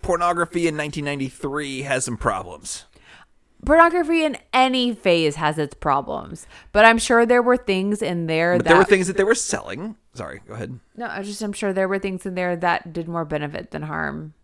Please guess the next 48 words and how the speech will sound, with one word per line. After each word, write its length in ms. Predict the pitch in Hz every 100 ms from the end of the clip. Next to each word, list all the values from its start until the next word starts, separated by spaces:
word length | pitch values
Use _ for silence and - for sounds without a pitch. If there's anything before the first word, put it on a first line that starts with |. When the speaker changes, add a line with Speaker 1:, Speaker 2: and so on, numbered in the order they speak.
| _ _ _
Speaker 1:
I 60 | 104
think 160 | 113 120
so, 200 | 139 117
yeah. 80 | 101
Speaker 2:
Hopefully. 560 | 185 185 - - - 180 _ _ _ _ _ _ - -
Speaker 1:
Yeah, 180 | - 95
I, 340 | 95 107 98 113
I 160 | 107 - _ _ _ _
owed 380 | 127 120 120 113
my 180 | 110
best 300 | 107 110 -
friend 240 | - 107 101
a 60 |
hundred 340 | 101 113 104 95
bucks 320 | 98 95 -
because 420 | 101 98 104 98
we, 380 | 98 95 92 90
uh, 100 | 90
videotaped 580 | 104 101 95 - 98 98
a 60 | -
concert 680 | - 92 101 - 95 -
for 180 | - 98
a 60 | 90
band 500 | 98 90 90 87 87
that 300 | 101 85 - _ _ _ _
I 120 | - 110
think 300 | - 107 - -
he 160 | - 147
was 160 | 160 143
in 100 | 135
contact 380 | 147 139 131
with, 100 | 139 131
and 60 |
I 40 | 127
don't 200 | 151 -
think 280 | 143 123
they 180 | 107 107
wanted 300 | 113 113 113
the 60 | 110
video 400 | 110 117 117 113
as 120 | 107
much 240 | 104 107 110
as 200 | 107 104 - _ _
he 280 | - - 113
wanted 260 | 117 110 110
the 80 |
video. 600 | 107 117 117 113 117 131
<laughs> 40 | -